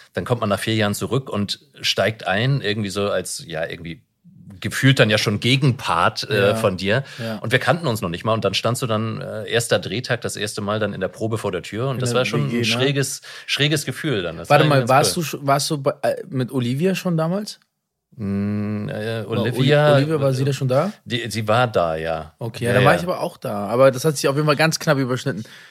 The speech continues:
Speaker 1: Ich bin ja für einen Drehtag dann irgendwann nochmal wiedergekommen, um,
Speaker 2: Mhm.
Speaker 1: äh, damit Olivia mich rausschmeißen kann, damit man, äh, zeigen
Speaker 2: Ja.
Speaker 1: kann, was sie für eine taffe Polizistin ist.
Speaker 2: Echt, ja?
Speaker 1: <laughs> Ja, ja, da war ich einen Tag da und das kann sein, dass es sich da überschnitten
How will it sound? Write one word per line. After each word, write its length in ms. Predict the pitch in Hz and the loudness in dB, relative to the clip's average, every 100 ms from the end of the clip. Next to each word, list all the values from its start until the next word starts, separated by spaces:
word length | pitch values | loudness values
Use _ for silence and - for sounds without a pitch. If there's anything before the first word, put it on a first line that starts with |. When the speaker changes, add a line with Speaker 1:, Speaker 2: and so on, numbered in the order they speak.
| - | -16
Speaker 1:
Ich 120 | - | -2
bin 120 | 131 | 2
ja 80 | 131 | 4
für 160 | 135 | 4
einen 180 | 110 131 | 4 2
Drehtag 380 | 131 131 135 117 | 2 0 0 0
dann 140 | 113 | 0
irgendwann 220 | 110 117 107 | 0 0 0
nochmal 220 | 107 98 | 0 -2
wiedergekommen, 540 | 117 123 107 113 113 | 0 -2 -2 -2 -2
um, 300 | 101 101 113 | -2 -2 -2
Speaker 2:
Mhm. 60 | 113 | -2
Speaker 1:
äh, 120 | 104 | -2
damit 260 | 95 104 113 | -2 -2 -4
Olivia 320 | 98 110 113 | -4 -2 -2
mich 160 | 95 | -2
rausschmeißen 420 | - 110 104 90 92 | -2 -2 -2 -4 -4
kann, 140 | 92 | -6
damit 220 | 95 92 | -4 -6
man, 260 | 98 90 90 | -8 -8 -8
äh, 360 | 90 90 90 87 _ _ - | -8 -6 -6 -10 _ _ -6
zeigen 260 | 123 117 | -2 -2
Speaker 2:
Ja. 40 | 101 | 0
Speaker 1:
kann, 140 | 101 | 0
was 120 | 95 | 0
sie 60 | 95 | -2
für 80 | 95 | -6
eine 100 | 90 | -4
taffe 240 | 104 101 | -4 -6
Polizistin 520 | - 87 - 117 82 | -6 -8 -6 -6 -6
ist. 160 | 85 107 | -8 -2
Speaker 2:
Echt, 220 | 120 127 | 0 4
ja? 140 | 247 - | 6 6
Speaker 1:
<laughs> 100 | 82 | 4
Ja, 120 | 101 | 4
ja, 100 | 104 | 4
da 60 | 107 | 4
war 60 | 107 | 2
ich 100 | 107 | 2
einen 140 | 131 | 2
Tag 160 | 131 107 | 2 4
da 120 | 113 | 4
und 60 | |
das 120 | 110 - | 4 2
kann 140 | 110 | 4
sein, 120 | 113 | 4
dass 100 | 110 | 4
es 80 | 107 | -2
sich 100 | - | -6
da 120 | 104 | -4
überschnitten 300 | 110 95 131 | -2 0 0